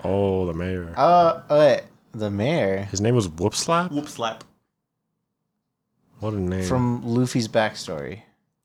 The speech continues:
Speaker 3: Whoop Slap.
Speaker 1: Yeah, we saw him.
Speaker 2: What does he look like?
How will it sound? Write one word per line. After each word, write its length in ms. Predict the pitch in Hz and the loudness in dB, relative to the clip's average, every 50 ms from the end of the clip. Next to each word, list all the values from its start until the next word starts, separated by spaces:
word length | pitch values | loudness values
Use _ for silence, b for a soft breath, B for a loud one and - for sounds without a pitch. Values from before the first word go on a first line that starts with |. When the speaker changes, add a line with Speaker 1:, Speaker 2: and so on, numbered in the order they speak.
| _ _ _ _ | _ _ _ _
Speaker 3:
Whoop 260 | 113 123 131 131 - - _ _ _ _ _ _ _ _ | -14 -14 -14 -14 -18 -20 _ _ _ _ _ _ _ _
Slap. 680 | _ - - - - - 135 127 127 127 127 131 - - - - - - | _ -20 -20 -20 -20 -18 -12 -10 -8 -8 -8 -10 -14 -20 -20 -20 -16 -14
Speaker 1:
Yeah, 120 | 85 80 | -12 -10
we 100 | 82 95 | -8 -8
saw 280 | - - 85 80 80 82 | -8 -8 -8 -8 -8 -8
him. 140 | 87 87 - - _ _ _ _ _ _ _ _ | -10 -10 -12 -16 _ _ _ _ _ _ _ _
Speaker 2:
What 100 | 131 120 | -12 -10
does 100 | 120 117 | -8 -8
he 60 | 117 123 | -6 -6
look 200 | 117 110 104 98 | -8 -8 -10 -10
like? 160 | 95 90 104 | -14 -18 -20